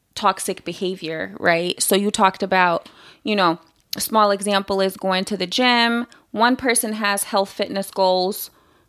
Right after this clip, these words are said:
the other one d-, doesn't, and the other one starts to feel threatened. So let's say you're going to the gym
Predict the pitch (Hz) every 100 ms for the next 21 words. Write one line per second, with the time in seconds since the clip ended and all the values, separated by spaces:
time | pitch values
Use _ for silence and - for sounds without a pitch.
0 | - 214 214 214 202 196 196 185 202 170
1 | 190 214 202 165 208 277 - - _ _
2 | _ _ _ 233 220 208 202 196 196 196
3 | 202 - _ - 208 208 220 220 214 -
4 | 202 - 208 - 196 - 214 220 190 185
5 | 180 - _ _ _ - - _ - 226
6 | 214 180 - 226 208 202 214 220 220 208
7 | 220 196 180 240 220 190 190 208